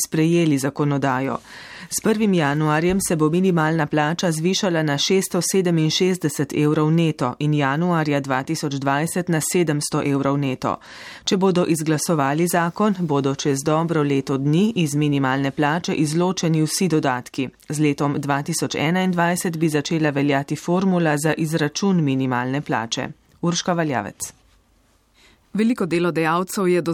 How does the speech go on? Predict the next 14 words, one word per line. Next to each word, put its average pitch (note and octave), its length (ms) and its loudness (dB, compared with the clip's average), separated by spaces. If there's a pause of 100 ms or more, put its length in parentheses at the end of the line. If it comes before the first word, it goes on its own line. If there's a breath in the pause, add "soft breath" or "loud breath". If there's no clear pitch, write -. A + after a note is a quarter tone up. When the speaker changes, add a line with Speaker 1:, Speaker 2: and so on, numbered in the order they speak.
Speaker 2:
zvišanja F3+ 500 0 (100)
zelo F3 240 2
zadržanih. D3+ 840 -2
Po F#3 120 0
njihovih F3+ 480 0
izračunih G3 680 0
se E3+ 80 0
bo F3+ 160 -2
minimalna D#3 540 0
plača D#3 380 -2
v - 20 -4
prihodnjih D#3 540 -6
dveh C#3+ 300 -6
letih, E3+ 400 -2